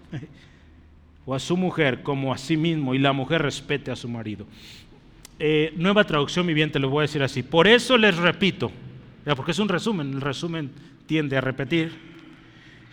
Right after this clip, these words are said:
"cada hombre debe amar a su esposa como se ama a sí mismo, y la esposa debe respetar a su marido". El amor y el respeto, hermanos,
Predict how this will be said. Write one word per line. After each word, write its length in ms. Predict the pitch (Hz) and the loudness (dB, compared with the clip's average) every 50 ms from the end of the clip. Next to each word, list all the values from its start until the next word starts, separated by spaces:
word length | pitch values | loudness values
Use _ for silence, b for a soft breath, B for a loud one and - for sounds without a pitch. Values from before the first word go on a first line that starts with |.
| B B B B B - | B B B B B 0
"cada 440 | - 190 208 233 262 254 240 214 208 | 6 10 10 12 12 12 10 10 10
hombre 420 | 220 233 247 247 240 220 196 190 | 10 8 8 6 4 4 4 4
debe 380 | 175 151 202 226 226 190 214 208 | 4 4 6 4 6 6 6 4
amar 380 | 190 180 185 190 240 269 285 285 | 6 6 4 6 6 6 6 6
a 100 | 285 - | 4 2
su 140 | - 269 | 2 0
esposa 580 | 269 262 262 - - 214 196 156 - 180 170 - | 0 0 0 -2 2 2 2 2 2 0 -2 0
como 280 | - 180 165 165 165 151 | 0 0 0 0 0 -2
se 220 | - - 160 156 | 0 0 2 4
ama 320 | 170 190 208 202 190 165 | 4 4 4 4 2 0
a 40 | 151 | 0
sí 220 | 143 - - 202 190 | -2 0 0 0 2
mismo, 600 | 185 208 240 240 196 - 143 139 135 139 139 - - | 2 2 2 2 0 0 -2 -4 -4 -4 -6 -6 0
y 200 | 208 226 240 240 | 2 2 2 2
la 200 | 240 233 233 240 | 2 2 4 2
esposa 680 | 233 226 - - - - 214 208 185 - - 165 147 | 2 0 -2 -10 -2 2 2 2 2 2 0 -2 -2
debe 440 | 131 120 135 196 214 214 202 208 208 | -2 -2 0 0 2 2 2 2 0
respetar 680 | 185 175 160 143 - - - 139 139 147 160 160 165 165 | 2 0 -2 -2 -4 -6 -8 -8 -4 -2 0 0 0 0
a 180 | 160 110 117 | -2 -6 -8
su 180 | 110 - - 147 | -10 -8 -8 -6
marido". 440 | 135 135 123 117 110 104 98 98 90 - - - - - - - - - - - - - - _ _ _ _ _ B B B B B B B B B B B B B _ | -4 -4 -4 -4 -4 -6 -6 -10 -14 -16 -20 -20 -20 -20 -20 -20 -20 -20 -20 -20 -20 -20 -20 _ _ _ _ _ B B B B B B B B B B B B B _
El 120 | - 139 139 | -2 0 0
amor 280 | 127 135 151 180 196 | 0 0 0 0 2
y 80 | 202 190 | 2 2
el 100 | 190 180 | 2 2
respeto, 520 | - 160 147 - - - 175 175 170 170 147 | 0 0 -2 -4 -4 -2 -2 -2 0 0 -2
hermanos, 800 | 127 135 143 143 135 127 127 127 - - - - - - - | -2 0 -2 -2 -2 -4 -6 -8 -10 -14 -16 -18 -18 -20 -20